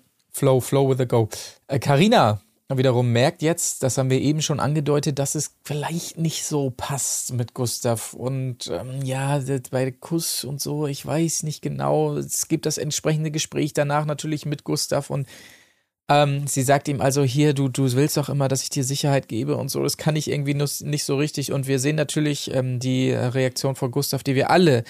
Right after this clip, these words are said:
erwartet haben, der ja sehr an Carina hängt und so weiter und dementsprechend da am Boden ist und also sagt, „Nee, alles cool.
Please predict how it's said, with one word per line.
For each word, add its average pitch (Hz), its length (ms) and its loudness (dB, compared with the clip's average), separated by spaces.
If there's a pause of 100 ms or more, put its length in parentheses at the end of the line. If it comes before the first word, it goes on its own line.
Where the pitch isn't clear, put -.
(240)
erwartet 127 440 4
haben, 135 160 2
der 123 120 4
ja 131 160 6
sehr 135 200 4
an 131 200 0
Carina 135 360 0
hängt 139 300 0
und 127 120 -6
so 123 120 -2
weiter 131 260 0
und 120 200 -4
dementsprechend 127 640 -2
da 127 100 2
am 131 140 0
Boden 143 300 0
ist 143 140 -4
und 123 200 -6
also 127 180 0
sagt, 127 220 0 (100)
„Nee, 196 160 8
alles 127 260 4
cool. 185 200 6